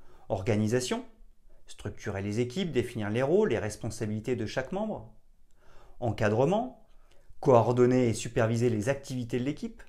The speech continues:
motivation, encourager et motiver les employés pour qu'ils atteignent leurs objectifs et s'épanouissent, prise de décision, résoudre les problèmes, prendre des décisions stratégiques pour l'équipe et l'organisation, contrôle et suivi,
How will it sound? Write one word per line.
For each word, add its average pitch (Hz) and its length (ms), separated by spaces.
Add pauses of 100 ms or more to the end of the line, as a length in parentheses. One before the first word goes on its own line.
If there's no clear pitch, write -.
(840)
motivation, 120 800
encourager 117 500
et 123 60
motiver 117 400
les 117 140
employés 117 340
pour 104 220
qu'ils 101 260
atteignent 139 380
leurs 98 180
objectifs 107 480
et 101 60
s'épanouissent, 147 680 (1300)
prise 101 320
de 107 80
décision, 156 520 (460)
résoudre 113 480
les 110 120
problèmes, 175 500
prendre 110 340
des 107 140
décisions 113 420
stratégiques 123 640
pour 117 120
l'équipe 117 360
et - 20
l'organisation, 113 720 (680)
contrôle 156 580
et 123 60
suivi, 180 480